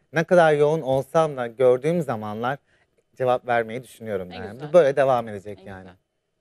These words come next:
Speaker 2: Sevindim buna. Yani hayranların adına sevindim. Çünkü onlar gerçekten mutlu oluyorlar böyle ulaşabilince sizlere.
Speaker 1: Evet.
Speaker 2: Güzel oluyor.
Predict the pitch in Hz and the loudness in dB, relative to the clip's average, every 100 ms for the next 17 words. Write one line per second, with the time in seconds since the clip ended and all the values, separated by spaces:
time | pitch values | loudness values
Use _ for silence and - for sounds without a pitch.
0 | _ _ _ 233 254 277 285 220 190 185 | _ _ _ -6 -4 -6 -6 -10 -10 -2
1 | 202 214 214 233 254 302 294 269 247 277 | -2 0 0 0 0 -2 -2 -6 -6 -8
2 | 277 240 196 180 185 240 233 254 262 247 | -8 -14 -14 -16 -16 -14 -10 -10 -8 -6
3 | 262 269 269 - 233 226 214 143 220 202 | -4 -6 -10 -14 -12 -12 -14 -8 -6 -6
4 | 180 180 175 185 190 208 202 214 190 202 | -6 -6 -6 -8 -6 -10 -16 -20 -18 -16
5 | 196 185 _ 165 170 170 175 _ _ 107 | -16 -18 _ -18 -14 -12 -14 _ _ -10
6 | 98 95 _ _ - 208 247 226 180 165 | -10 -12 _ _ -18 -6 -4 -4 -10 -14
7 | 160 | -18